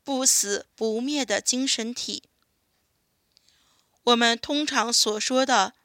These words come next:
是灵魂死亡，是指拒绝天主的爱，从而与得救无关的死亡。我们人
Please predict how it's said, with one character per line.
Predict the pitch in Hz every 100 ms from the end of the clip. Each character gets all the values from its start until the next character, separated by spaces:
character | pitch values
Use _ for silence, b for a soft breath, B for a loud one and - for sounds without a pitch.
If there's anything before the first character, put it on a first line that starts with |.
| -
是 | - 277 262 -
灵 | 214 220
魂 | 247 214 202
死 | - -
亡， | 185 190 185 208 _ _ b b b b b b _ _ _
是 | - - 339
指 | 262 - 214 - - _ _ -
拒 | 330 294
绝 | - 202 196
天 | - 254 269
主 | 214
的 | 208
爱， | - - 233 240 _ _ _ b b b b
从 | - - 226 247
而 | 269 220 - _ _
与 | - 220
得 | - 220 214
救 | 277 247
无 | - 220
关 | 214 262 269
的 | 247 208
死 | - - 196
亡。 | 190 185 226 _ _ _ _ _ _ _ _ _ _ _ _ _ _ _ _ -
我 | 254
们 | 233 233
人 | 208 220 220 247